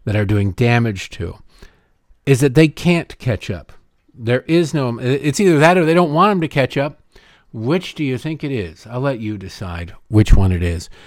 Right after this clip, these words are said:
Could be a little from column A, a little from column B, but if you listen to Democrats talk, they genuinely believe that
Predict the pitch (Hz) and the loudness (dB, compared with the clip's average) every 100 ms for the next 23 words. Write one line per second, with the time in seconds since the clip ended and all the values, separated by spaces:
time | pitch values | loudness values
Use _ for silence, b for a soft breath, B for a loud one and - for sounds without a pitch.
0 | b - 180 185 156 151 139 127 - 131 | b -4 0 2 2 0 0 0 0 0
1 | 131 127 123 117 120 107 113 101 110 107 | 0 0 -2 -2 -4 -4 -4 -4 -2 -2
2 | 101 107 92 95 90 107 131 123 120 113 | -2 -4 -4 -6 -6 -4 -4 -4 -4 -2
3 | 123 - 120 110 - 117 - 98 95 104 | -4 -2 -4 -4 -2 -2 -4 -10 -4 0
4 | 127 135 139 131 135 131 b b b b | 2 4 2 2 0 -4 b b b b
5 | b _ 113 101 123 120 135 139 107 82 | b _ -6 0 2 4 4 4 4 -2
6 | 87 - _ _ _ _ _ _ _ - | -8 -16 _ _ _ _ _ _ _ -20
7 | - _ _ - 101 107 - | -20 _ _ -8 -4 -4 -4